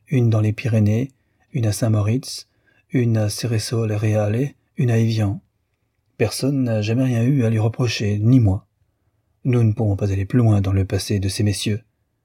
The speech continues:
Pour qu'ils aient les bonnes manières que nous exigeons, il faut qu'ils aient reçu une bonne éducation, par conséquent, qu'ils appartiennent à une bonne famille.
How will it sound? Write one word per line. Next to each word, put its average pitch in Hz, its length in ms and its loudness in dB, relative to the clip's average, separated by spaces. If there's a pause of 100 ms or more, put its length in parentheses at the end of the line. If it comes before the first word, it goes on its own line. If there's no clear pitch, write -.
(340)
Pour 101 140 -6
qu'ils 98 260 -4
aient 104 60 2
les 101 100 0
bonnes 101 140 0
manières 104 440 2
que - 100 -2
nous 101 220 0
exigeons, 110 500 0 (680)
il 117 100 -4
faut 113 200 -4
qu'ils 110 260 -2
aient 113 40 0
reçu 113 500 -2
une 113 140 0
bonne 113 180 4
éducation, 110 680 -2
par 104 200 -6
conséquent, 113 580 -4 (420)
qu'ils 104 180 -4
appartiennent 107 480 0
à 107 60 -2
une 107 80 4
bonne 110 160 2
famille. 123 360 0